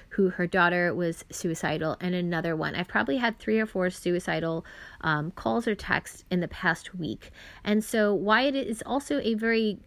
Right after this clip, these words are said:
good time for many of us, and we're feeling supercharged. I know for me, like, the last week of Ramadan, I get my energy back. It's something to do with the way our body functions.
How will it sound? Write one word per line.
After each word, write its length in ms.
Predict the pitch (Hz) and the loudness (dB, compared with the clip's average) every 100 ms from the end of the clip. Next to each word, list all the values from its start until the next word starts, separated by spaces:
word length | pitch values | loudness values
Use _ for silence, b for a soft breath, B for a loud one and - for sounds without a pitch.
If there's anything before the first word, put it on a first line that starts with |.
| - | -8
good 240 | 185 269 285 | 0 0 0
time 360 | - 226 208 | 0 2 2
for 360 | 214 - 196 185 - | -2 0 2 2 2
many 340 | 202 240 349 | 2 2 0
of 80 | 220 | -2
us, 280 | - - 220 | -4 -6 -4
and 100 | 190 | -2
we're 100 | 180 | -2
feeling 380 | - 214 170 | 0 -2 -2
supercharged. 880 | 180 208 - - - 320 277 262 262 - | -4 -6 -6 -6 2 4 4 2 -2 0
I 60 | |
know 100 | 214 | 0
for 180 | 214 208 | 0 0
me, 340 | 196 180 185 214 | 0 2 2 2
like, 280 | 175 156 - | 0 -2 -4
the 160 | 175 | -2
last 360 | 160 160 175 - | 2 2 2 0
week 120 | 202 | -4
of 100 | 185 | -2
Ramadan, 360 | 170 170 175 160 | -2 0 0 0
I 80 | |
get 160 | 170 165 | 0 -2
my 120 | 160 - | -2 -4
energy 340 | 160 160 185 | -2 -2 -2
back. 360 | 208 214 233 - B B B | 0 2 0 -4 B B B
It's 160 | 220 | -2
something 280 | 220 214 269 | 0 0 0
to 100 | 262 | 0
do 100 | 226 | -2
with 100 | 220 | 0
the 60 | 196 | 0
way 120 | 190 | 2
our 100 | 165 | 2
body 320 | - 160 175 | 2 0 0
functions. 480 | - - 180 240 | -2 -4 -2 -4